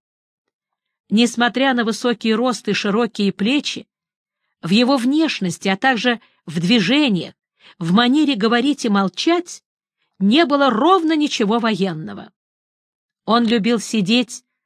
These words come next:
засунув пальцы правой руки между пуговиц мундира и подперев щеку левой ладонью. В его поклонах не было и следа военной выправки.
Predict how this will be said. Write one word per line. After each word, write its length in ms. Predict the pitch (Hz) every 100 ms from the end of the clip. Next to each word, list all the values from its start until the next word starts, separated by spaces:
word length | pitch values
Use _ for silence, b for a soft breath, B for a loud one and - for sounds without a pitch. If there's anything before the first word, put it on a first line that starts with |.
| _ _ _
засунув 600 | 175 180 214 269 262 240 -
пальцы 440 | 254 247 - 233
правой 440 | - 220 233 208
руки 480 | 190 190 - 247 285 _ _ _ -
между 360 | 202 214 202
пуговиц 480 | 208 262 233 233 -
мундира 640 | 220 226 202 269 240 147 - _ _ _ _ _ _ _
и 140 | 208
подперев 640 | 226 226 - 247 285 277 -
щеку 580 | - 302 - - 196 139 -
левой 400 | 202 277 262 254
ладонью. 680 | 254 190 185 147 156 - _ _ _ _ _ _ _ _ _
В 120 | 185
его 300 | 185 254 269
поклонах 680 | 277 269 - 302 330 220 180
не 180 | 208 285
было 180 | 262 254
и 60 | 240
следа 440 | - 254 233 285
военной 440 | 214 190 190 196
выправки. 680 | 190 202 - 160 - - -